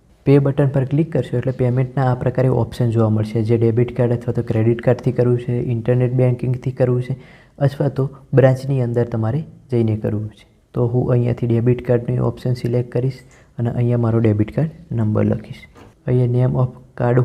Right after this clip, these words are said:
holderનું નામ લખવાનું રહેશે, એટલે કે જે તમારા એ ટી એમ કાર્ડ પર નામ હોય તે અહીંયા લખવાનું રહેશે. અહીંયાથી તમારે કાર્ડની વેલિડિટી સિલેક્ટ કરવાની રહેશે. અહીંયા તમારે તમારા કાર્ડનો સી વી વી અથવા તો સી વી સી નંબર લખવાનો રહેશે.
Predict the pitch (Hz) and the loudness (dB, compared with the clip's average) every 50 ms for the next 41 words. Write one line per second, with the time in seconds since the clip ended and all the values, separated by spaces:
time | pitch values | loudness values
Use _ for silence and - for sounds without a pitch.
0 | - 139 123 120 120 127 123 123 120 120 113 110 110 110 117 120 120 120 - 127 | 2 2 2 4 4 2 2 2 0 0 0 0 2 2 2 2 0 0 0 0
1 | 127 127 123 131 135 131 - 139 131 127 123 123 123 - 120 113 117 131 127 127 | 0 0 0 0 0 0 0 -2 -2 0 0 -2 -2 -2 -2 2 2 0 2 2
2 | 131 123 127 127 131 - 127 117 110 - 123 123 117 120 - 120 117 113 - - | 0 0 2 0 0 0 0 -2 -2 -2 -4 -4 -4 -4 -2 -4 -4 -4 -2 -2
3 | 120 113 110 110 113 117 127 147 170 156 147 - 127 127 123 117 110 110 110 110 | -2 -2 0 -2 0 0 2 2 2 2 2 0 0 2 2 2 2 2 2 2
4 | 107 104 - - - 107 101 101 104 110 107 - - - 139 - - - _ _ | 0 -2 -4 -6 -6 -6 -4 -4 -4 -4 -6 -6 -8 -14 -14 -14 -16 -20 _ _
5 | - 135 139 143 147 143 - 135 - 127 117 120 120 131 127 - 123 117 110 107 | -2 0 2 2 2 2 0 -2 -2 -2 -2 0 -2 -2 0 0 0 0 0 0
6 | 127 160 175 165 143 143 143 143 131 123 120 - 135 120 - - 110 117 113 113 | 0 0 0 2 2 4 4 4 2 0 0 0 -2 -2 -2 -2 -2 -2 -2 -2
7 | - 117 107 104 104 101 101 101 113 110 110 - - 110 - - - _ _ - | -4 -4 -2 -2 -2 -2 -2 -2 -4 -4 -4 -6 -10 -12 -12 -14 -20 _ _ -20
8 | _ _ _ _ _ _ _ _ _ 160 139 135 143 151 151 151 139 120 123 123 | _ _ _ _ _ _ _ _ _ 0 2 2 4 2 2 2 0 0 2 0
9 | 127 127 131 123 123 123 127 135 127 - 120 117 113 113 131 135 131 - - - | 0 0 0 0 0 2 0 0 0 0 0 0 0 0 0 -2 -2 -4 -2 0
10 | 139 147 156 147 - 127 123 - - 151 139 117 - 120 123 - 131 123 - 143 | 2 2 2 2 0 0 0 0 0 0 0 0 -2 -4 0 0 0 0 2 0
11 | 131 - - - 139 143 143 127 127 131 127 - - 160 143 131 120 113 117 117 | -4 -4 -4 -2 0 0 2 2 2 0 0 0 0 0 2 2 2 2 4 4
12 | 131 123 117 110 110 - - 107 104 107 110 110 110 107 - - - - | 4 4 4 2 0 -2 -4 -4 -2 -2 -2 -2 -2 -4 -6 -8 -14 -16